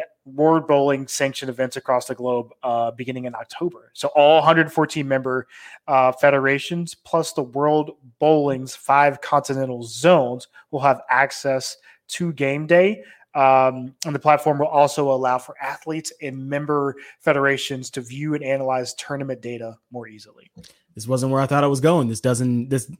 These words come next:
Speaker 2: does nothing for my bowling game. All this does,
Speaker 1: <laughs>
Speaker 2: if, if I'm hearing correctly, is just structure the bowling league so that you can connect points A and B together that are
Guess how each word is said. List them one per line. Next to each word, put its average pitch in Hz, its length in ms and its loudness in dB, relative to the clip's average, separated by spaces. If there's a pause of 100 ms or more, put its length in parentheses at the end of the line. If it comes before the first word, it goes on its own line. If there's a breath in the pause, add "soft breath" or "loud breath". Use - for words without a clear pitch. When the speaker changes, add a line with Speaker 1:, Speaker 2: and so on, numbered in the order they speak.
(140)
Speaker 2:
does 151 160 2
nothing 170 380 4
for 143 120 -4
my 135 160 2
bowling 131 360 4
game. 107 340 -6
All 151 220 6
this 156 160 2
does, 143 440 6
Speaker 1:
<laughs> - 40 8
Speaker 2:
if, 170 160 4
if 180 160 0 (100)
I'm 190 100 8
hearing 185 400 6
correctly, 123 680 2 (280 loud breath)
is 135 180 0
just 165 240 4
structure 233 520 6
the 180 100 6
bowling 175 460 6
league 160 260 6
so 147 140 0
that 139 80 0
you 160 160 -2
can 143 160 -2
connect 151 560 0 (640 soft breath)
points 180 340 0
A 190 180 6
and 160 140 0
B 160 160 6
together 131 460 4
that 123 160 2
are 117 260 -2